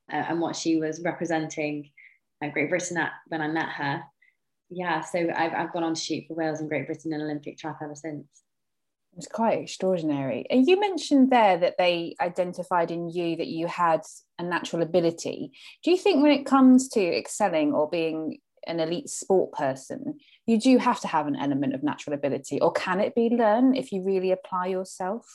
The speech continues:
Speaker 2: What, what do you
Speaker 1: It,
Speaker 2: think?
Speaker 1: uh, this is a, actually a topic that really fascinates me. So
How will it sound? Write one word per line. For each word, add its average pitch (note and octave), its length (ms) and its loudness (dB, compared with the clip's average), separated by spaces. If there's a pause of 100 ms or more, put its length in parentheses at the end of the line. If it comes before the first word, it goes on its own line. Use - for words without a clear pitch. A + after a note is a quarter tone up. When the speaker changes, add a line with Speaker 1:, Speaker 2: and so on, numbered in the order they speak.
(100)
Speaker 2:
What, - 160 -6
what A3 100 2
do G#3+ 80 0
you G#3+ 100 0
Speaker 1:
It, G3 100 -2
Speaker 2:
think? - 380 -4 (720)
Speaker 1:
uh, G3+ 300 -2
this G#3 180 -2
is G3+ 200 2
a, - 220 -2
actually F#3 280 -2
a F3 80 -6
topic F3 320 -8
that D3+ 80 -4
really D#3+ 240 -2
fascinates D#3+ 520 -6
me. C#3 300 -6
So E3 160 -2